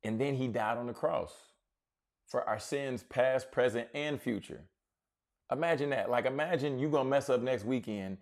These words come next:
and he already died for that. That's wild. That's wild right there, right? <clears throat> And then,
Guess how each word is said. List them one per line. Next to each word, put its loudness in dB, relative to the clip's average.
and -6
he 0
already 2
died -4
for -8
that. -8
That's -6
wild. -4
That's -8
wild -4
right -8
there, -14
right? 2
<clears throat> -
And 2
then, 4